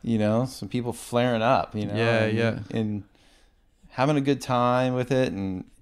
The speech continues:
Speaker 1: and maybe, you know, you can talk smack if it's, you know, all good-heartedness, you know, and
Speaker 2: Yeah, yeah.
Speaker 1: healthy competition, you know.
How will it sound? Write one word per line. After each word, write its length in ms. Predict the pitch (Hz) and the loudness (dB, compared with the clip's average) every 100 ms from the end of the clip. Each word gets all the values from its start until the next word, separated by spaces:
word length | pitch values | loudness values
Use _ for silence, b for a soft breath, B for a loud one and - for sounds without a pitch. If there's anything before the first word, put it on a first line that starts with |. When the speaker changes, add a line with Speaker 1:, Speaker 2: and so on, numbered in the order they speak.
| _ _ - - | _ _ -20 -16
Speaker 1:
and 200 | - - - - | -16 -16 -20 -6
maybe, 480 | 113 117 123 117 - | -2 2 2 -2 -6
you 140 | 120 | -8
know, 260 | 104 101 113 | -6 -6 -6
you 120 | - | -10
can 200 | 135 147 - _ _ - | -6 -8 -8 _ _ -6
talk 280 | 127 120 - | 0 0 -2
smack 460 | - 113 127 135 | -2 2 2 0
if 120 | 98 | -4
it's, 360 | 107 98 - - - | -6 -6 -8 -18 -8
you 120 | 143 | -4
know, 320 | 117 98 120 - - | -2 -2 -6 -10 -10
all 240 | - 117 107 | -2 0 0
good-heartedness, 880 | 101 107 101 107 127 98 92 135 - | 0 -2 2 2 2 -2 -4 -4 -2
you 120 | 107 | -2
know, 260 | 104 110 120 | 0 -2 -2
and 80 | |
Speaker 2:
Yeah, 240 | 113 117 117 | 0 2 2
yeah. 240 | 113 117 - - | 0 -2 -6 -8
Speaker 1:
healthy 320 | 120 110 123 | 2 2 2
competition, 800 | - 113 110 - 120 117 110 110 | 2 0 2 0 0 2 -2 -2
you 80 | 107 | -2
know. 340 | 104 117 123 | -2 -2 -6